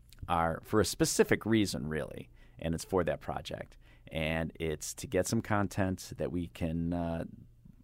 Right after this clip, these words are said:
that we can use and that we can cut up and play before a song. Try to find something specific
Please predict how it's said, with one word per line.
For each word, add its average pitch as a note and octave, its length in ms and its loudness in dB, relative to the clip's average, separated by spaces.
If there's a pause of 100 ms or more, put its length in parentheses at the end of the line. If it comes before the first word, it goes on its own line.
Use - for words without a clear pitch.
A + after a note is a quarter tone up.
(120)
that B1 160 -6
we F#2+ 160 0
can F#2+ 200 0
use D2+ 400 -2 (380)
and D#2 140 -4
that D2 100 0
we D#2+ 120 -2
can D#2 200 -6
cut F2+ 220 0
up F2 300 2
and D2 140 -6
play E2 260 -2
before D#2+ 340 -4
a - 40 -6
song. E2+ 540 0 (360)
Try G2 280 8
to A2 60 6
find F#2 280 2
something E2+ 500 0
specific - 760 -2